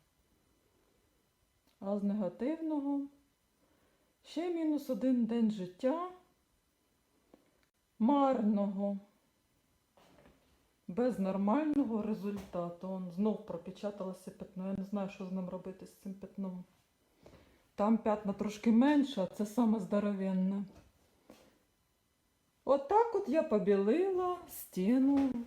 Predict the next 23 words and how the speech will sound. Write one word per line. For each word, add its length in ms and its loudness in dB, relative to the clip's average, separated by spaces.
чи 140 -4
стелю 580 0
сатин 580 -2
гіпсом. 880 -8
Отака 420 -12
от 120 -16
стеля 420 -10
шикарна. 680 -6
Ні, 100 0
ну 140 2
вона 280 0
висохне, 480 -2
може, 260 2
трошки 340 -6
щось 240 -6
зміниться, 760 0
але 300 0
я 80 -4
сумніваюся 960 -4
вже. 340 -8
Я 140 4
вже 260 4
бачу, 640 4